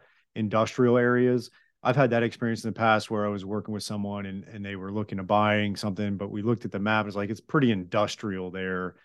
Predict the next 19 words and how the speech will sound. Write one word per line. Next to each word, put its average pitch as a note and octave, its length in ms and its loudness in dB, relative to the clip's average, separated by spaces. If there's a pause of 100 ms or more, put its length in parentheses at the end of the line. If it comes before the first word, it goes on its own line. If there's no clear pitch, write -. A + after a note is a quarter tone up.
(400)
And G2+ 80 -6
it G#2+ 60 0
was G2 380 -4
away A2 300 4
from G#2 200 0
where G2 160 0
the F#2 60 -4
practice G2+ 380 0
was. F#2+ 300 -4
They G2 140 -6
ended G2 160 -4
up F#2+ 100 -8
not G2+ 400 2
doing F2+ 320 -6
that, F2 320 -4
which G2 180 -10
was F2+ 120 -10
good. F#2 280 -6
But, G2+ 220 2